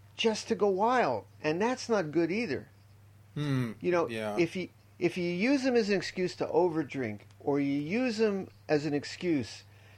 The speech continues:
Speaker 1: to have, you know, harmful sex, just be addicted to things, that's not the, what I Q U's message is either.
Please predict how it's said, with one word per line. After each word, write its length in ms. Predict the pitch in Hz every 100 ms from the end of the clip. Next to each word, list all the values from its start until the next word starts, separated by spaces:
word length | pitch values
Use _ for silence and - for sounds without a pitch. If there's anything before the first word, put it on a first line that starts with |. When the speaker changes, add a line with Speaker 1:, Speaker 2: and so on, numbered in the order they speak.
| - -
Speaker 1:
to 400 | 143 135 131 117 - - - - - -
have, 360 | 160 143 135 - - -
you 100 | 156
know, 200 | 139 - -
harmful 720 | - - 196 214 208 - 175
sex, 560 | - - 113 - - - - - - - - - - -
just 320 | - 175 175 -
be 160 | 175
addicted 580 | 143 113 180 185 - 127
to 100 | 120
things, 480 | - - - - - - - - -
that's 340 | 165 190 -
not 240 | 202 196 185 - - 107 104
the, 120 | 151 -
what 180 | 160 156 175
I 60 |
Q 220 | 165 175
U's 120 | 160 143
message 440 | 151 - 147 120
is 180 | 131 123
either. 320 | 202 127 -